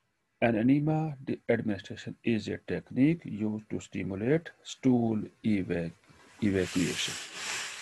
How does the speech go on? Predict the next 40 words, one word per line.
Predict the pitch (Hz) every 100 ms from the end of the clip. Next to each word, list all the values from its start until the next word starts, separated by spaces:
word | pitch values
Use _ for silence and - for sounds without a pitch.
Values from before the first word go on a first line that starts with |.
| 107
Stimulate | - 143 147 143 131
करना | 113 107
है | 101 98
ताकि | 98 -
stool | - - 139 143 131
जो | 107 101
है | 92 110 - - _ -
बड़ी | 95
speed | - - 165 139
से | - 90
move | - 85 -
करे, | 85 - - _ -
Fast | 135 135 113 -
movement, | 92 85 90
जिस, | 92 -
जैसे | - 104 104
diarrhea | 92 101 104 98
वगैरह | 87 85 82
जिसे | - 92
कहते | 82 92
हैं, | 90
Diarrhea | 95 107
हो | 110
जाए | 107 107
ताकि | 101 87 90
fast | - 123 120 -
मूव | 127 117
करेगी | 127 123 123 - - - - -
food, | 120 113 - - - - - -
और | 101
वहाँ | - 90 95
पर | 98
कोई | 98 104
मौजूद | 101 101 107 107
अगर | 101 98 -
endoparasite | 104 98 101 92 104 104
मौजूद | 101 104 120
है | 123
intestine | 120 120 - 123
में, | 139 143